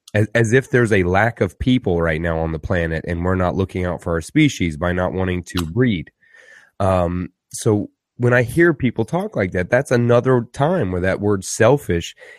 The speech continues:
is thrown around to where you say, "Oh, you're not gonna have a kid. How selfish." Uh, "Oh, you're gonna go travel the world on your own and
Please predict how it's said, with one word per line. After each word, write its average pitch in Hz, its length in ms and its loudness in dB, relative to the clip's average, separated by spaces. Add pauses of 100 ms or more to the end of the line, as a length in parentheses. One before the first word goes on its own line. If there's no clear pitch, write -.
is 101 160 0
thrown 110 320 4
around 120 500 2
to 90 100 -6
where 95 120 0
you 98 140 0
say, 104 200 0
"Oh, 131 140 6
you're 117 180 4
not 139 180 2
gonna 120 160 2
have 117 180 2
a 107 60 2
kid. 117 240 2
How 127 140 2
selfish." - 680 0 (420)
Uh, 98 280 0
"Oh, 117 140 6
you're 117 220 2
gonna 127 180 2
go 113 140 4
travel 113 440 2
the 104 100 4
world 113 440 4
on 107 180 2
your 104 160 2
own 110 240 4
and 92 200 0